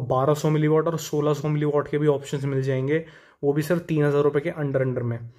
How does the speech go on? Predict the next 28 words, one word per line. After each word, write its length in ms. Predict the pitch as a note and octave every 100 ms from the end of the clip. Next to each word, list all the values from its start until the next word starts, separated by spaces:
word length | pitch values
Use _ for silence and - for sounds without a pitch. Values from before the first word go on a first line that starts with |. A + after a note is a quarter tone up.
| - - _ _
तो 180 | D3 D3
ये 80 | C#3+
ज़रूर 400 | C3+ C#3 D3+ E3 C#3
मिनिमम 380 | C#3 D3+ D#3
एक 220 | D3+ D3+ - - -
आठ 180 | C3+ C3+
सौ 100 | D#3
मिलीवॉट 420 | D3 D3 C#3+ C3+
का 100 | D3+
वीटेक्स 420 | C#3 C#3 C#3 C#3
तो 100 | D#3
ज़रूर 280 | C3+ C3 C3+
खरीदना 260 | C#3 C3+ D3+ E3+ -
अच्छी 220 | - D3
रेंज 220 | C3 B2+
के 120 | C3
लिए। 180 | A#2 A2+
तो 800 | A2+ - _ _ _ _ _ D#3+
भाई 80 | E3+
लोग 140 | -
पाँचवें 300 | F3+ E3+ F3+
नंबर 220 | G3 F#3 F3+
पे 80 |
आता 140 | F#3 F#3+
है 60 |
हमारा 220 | G3 G3+ G3+
एफ़पीवी 300 | D3+ E3+ E3+
कैमरा। 380 | E3 C3 B2